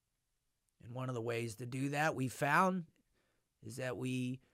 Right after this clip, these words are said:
make other people suffer to dominate them, to control them, to minimize our own suffering internally.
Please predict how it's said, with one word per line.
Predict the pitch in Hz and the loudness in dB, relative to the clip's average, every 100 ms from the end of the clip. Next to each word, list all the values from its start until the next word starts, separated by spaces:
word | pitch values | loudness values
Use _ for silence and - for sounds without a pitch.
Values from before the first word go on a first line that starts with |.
| _ - | _ -4
make | 135 139 | -2 6
other | 156 196 156 | 8 8 6
people | - 135 127 | 4 2 2
suffer | 120 - 131 - 120 | -4 0 0 2 -4
to | - 127 | -4 -4
dominate | 127 127 131 117 101 95 - | 6 6 6 0 -8 -10 -12
them, | 85 82 - | -14 -12 -14
to | 123 | -10
control | 123 117 - 190 185 | -8 -6 4 6 8
them, | 143 123 117 - - - | 6 0 -4 -12 -20 -8
to | - | -4
minimize | 139 190 165 143 127 120 | 0 0 2 2 0 0
our | 120 127 | 2 8
own | 165 190 165 | 10 10 8
suffering | 127 - 110 - 110 120 120 | 4 0 -2 -4 -8 -6 -8
internally. | 120 113 175 185 151 85 - | -8 -2 2 4 2 -2 -12